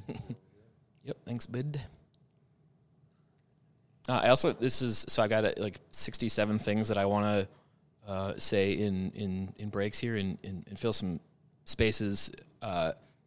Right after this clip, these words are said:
this one's off the wall, but it's complimentary. Charles, you, there's no better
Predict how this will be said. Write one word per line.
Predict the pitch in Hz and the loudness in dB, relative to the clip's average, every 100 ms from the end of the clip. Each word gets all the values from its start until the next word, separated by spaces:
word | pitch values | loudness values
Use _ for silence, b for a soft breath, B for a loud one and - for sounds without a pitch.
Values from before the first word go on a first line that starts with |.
| - | 0
this | 156 156 | 4 6
one's | 98 90 - | 4 0 0
off | 113 104 | 2 2
the | 95 | 2
wall, | 101 98 73 78 - | 4 6 6 2 4
but | 160 117 - - - | 10 10 8 -6 -12
it's | - | 4
complimentary. | 160 131 127 156 90 - | 6 6 4 2 0 -4
Charles, | - 175 139 76 - b b b b b _ - | 2 6 6 6 -2 b b b b b _ -8
you, | 147 - - | -4 -4 -2
there's | 113 170 190 | 4 6 6
no | 135 123 147 135 | 4 6 6 4
better | 101 110 117 120 | 2 4 6 4